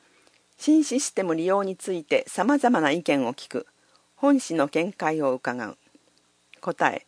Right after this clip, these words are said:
それぞれの施設でアンケート調査を実施するなど、利用者の意見や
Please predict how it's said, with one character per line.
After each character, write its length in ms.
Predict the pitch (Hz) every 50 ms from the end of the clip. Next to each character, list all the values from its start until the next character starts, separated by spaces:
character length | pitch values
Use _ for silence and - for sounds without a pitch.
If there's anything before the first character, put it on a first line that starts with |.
| _ _ _ _ _ _ _ _ _ _ _ _ _ _ _
そ 160 | - - 262 247
れ 140 | 302 320
ぞ 100 | 285 285
れ 100 | 247 214
の 140 | 175 160 156
施 140 | - - -
設 240 | - 180 - - 156
で 120 | 156 143
ア 140 | - - 196
ン 80 | 262 262
ケ 200 | - - 269 254
ー 20 |
ト 160 | - 254 247
調 240 | - - 220 208 208
査 180 | - 196 156 143
を 80 | 135
実 160 | 131 151 151
施 220 | 165 - - - 170
す 120 | - 156
る 80 | 156 165
な 140 | 160 147 135
ど、 200 | 131 110 - - _ _ _ _ _ _ - -
利 160 | 180 202 233
用 160 | 247 233 254
者 160 | - 175 160
の 100 | 170 156
意 80 | 170 170
見 280 | - 185 165 160 160
や 120 | 143 131